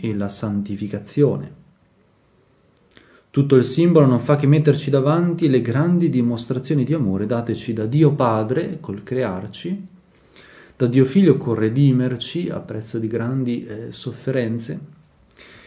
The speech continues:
e da Dio Spirito Santo col santificarci.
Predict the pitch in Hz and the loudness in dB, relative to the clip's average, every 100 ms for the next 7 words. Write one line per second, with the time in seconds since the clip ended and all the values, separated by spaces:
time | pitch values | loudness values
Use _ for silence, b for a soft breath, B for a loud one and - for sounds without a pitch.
0 | B - 165 185 202 175 123 - - 165 | B 0 4 6 6 6 6 2 -2 0
1 | 180 208 - 98 98 95 101 - 120 113 | 2 0 0 -4 -4 -8 -6 0 0 0
2 | 131 117 110 117 123 120 92 92 - - | -4 -4 -6 -8 -10 -8 -8 -10 -12 -10
3 | 110 | -10